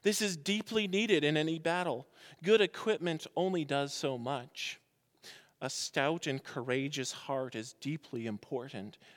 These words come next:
for the day of battle. But there's a far more important armor that David needs as he goes into the battle against the Philistine. He needs to go out armored with the Lord's armor, the helmet of salvation,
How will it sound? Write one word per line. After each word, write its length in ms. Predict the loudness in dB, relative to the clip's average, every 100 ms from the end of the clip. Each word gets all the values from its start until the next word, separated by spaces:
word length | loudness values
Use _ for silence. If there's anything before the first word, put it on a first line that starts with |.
| _
for 220 | -10 -6
the 100 | -6
day 220 | -6 -6
of 180 | -8 -8
battle. 460 | -10 -8 -10 -16 -20 _ _ _ _ _ _ _ _ _ _ _ _ _ _ _ _ _ _ _ _ _ -20 -18 -20 _
But 80 | -8
there's 160 | -6 -4
a 60 |
far 280 | 0 4 6
more 200 | 6 4
important 500 | 4 0 2 2 2
armor 440 | -2 -4 -4 -8 -2
that 220 | 0 0
David 320 | 0 -2 -4
needs 340 | -4 -4 -4 -6
as 80 | -8
he 80 |
goes 380 | -2 0 0 -2
into 160 | -6 -6
the 80 | -2
battle 380 | 0 0 -4
against 280 | -6 -10 -10
the 80 | -12
Philistine. 680 | -6 -6 -6 -10 -10 -12 -14 _ _ _ -14
He 100 | -6
needs 240 | -4 -4
to 80 | -6
go 240 | 0 2 4
out 220 | 2 0
armored 500 | -2 0 0 -2 -2
with 200 | -4 -2
the 100 | -2
Lord's 400 | 0 2 0 -2
armor, 380 | -8 -10 -12 -14 _ -20 -20 0
the 80 | 2
helmet 540 | 4 6 8 8 6 2
of 120 | 0
salvation, 840 | 4 6 4 0 0 -2 -2 -8